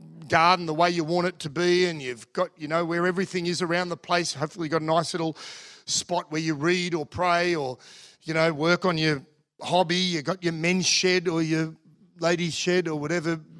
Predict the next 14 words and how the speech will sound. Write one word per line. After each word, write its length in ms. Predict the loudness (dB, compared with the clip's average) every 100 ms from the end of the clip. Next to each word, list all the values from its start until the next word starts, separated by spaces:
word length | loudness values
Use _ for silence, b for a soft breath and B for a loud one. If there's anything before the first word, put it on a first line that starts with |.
| -20 -8
play 200 | 2 4
out 160 | 4 2
of 100 | -2
the 100 | 0
house 360 | 2 2 0
you 100 | -2
want 200 | 0 -2
it, 80 | -2 _ -8
you 60 | -2
know. 100 | -2 B B B B
And 140 | 2
it's 160 | 4 2
the 80 | 4
same 560 | 6 6 4 2 -2